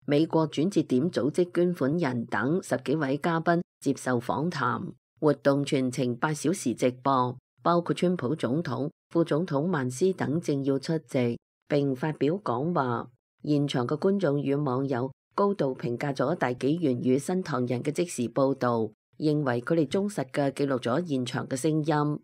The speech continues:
與此截然不同嘅係，聯合國總部喺紐約再次拒絕咗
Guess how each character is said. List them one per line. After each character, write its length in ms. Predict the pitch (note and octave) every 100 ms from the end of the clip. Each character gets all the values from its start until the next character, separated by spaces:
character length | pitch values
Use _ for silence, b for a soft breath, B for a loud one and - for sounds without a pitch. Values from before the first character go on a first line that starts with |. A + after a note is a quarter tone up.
| _ _ _
與 220 | D3 C#3+ D#3
此 240 | - D#3+
截 160 | - -
然 220 | C#3 B2+ B2+
不 100 | D#3
同 220 | B2+ B2+
嘅 140 | C#3+
係， 280 | D3+ C#3 B2+ - _ _
聯 220 | C#3+ C3+
合 80 | D3
國 200 | C#3 D3+
總 260 | C#3+ A#2+ F3+
部 240 | G3+ C3+
喺 240 | B2+ A#2 F3+
紐 220 | D3 C3 C#3
約 280 | D3 C#3 -
再 200 | D3 C#3
次 160 | C#3 C#3+
拒 440 | C3+ C3+ D3 B2
絕 20 | A2+
咗 300 | B2 B2